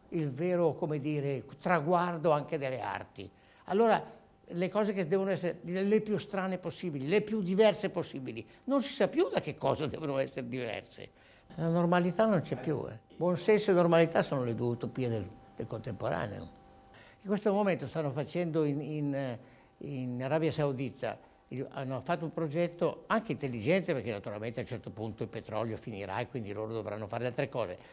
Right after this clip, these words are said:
Però sono venti milioni e fanno, fondano sei città di un milione e mezzo ognuno. Do-, dove li trovano? Non so, li, li importano dall'estero.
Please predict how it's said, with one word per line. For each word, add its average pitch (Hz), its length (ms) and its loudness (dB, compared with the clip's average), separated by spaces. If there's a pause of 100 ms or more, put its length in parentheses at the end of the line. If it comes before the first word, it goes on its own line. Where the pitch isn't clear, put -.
(160)
Però 254 340 6
sono 233 240 2
venti 214 280 -2
milioni 247 460 0
e - 140 -8
fanno, 190 640 -4 (420)
fondano 175 460 4
sei 247 280 2
città 247 340 2
di 214 120 2
un 202 80 4
milione 208 280 4
e - 20 2
mezzo 214 360 4
ognuno. 170 360 0
Do-, 226 200 4
dove 285 240 0
li 180 120 -2
trovano? 247 420 4
Non 143 160 -4
so, 302 300 0
li, 139 360 -6
li 160 80 -4
importano 180 500 2
dall'estero. 139 640 0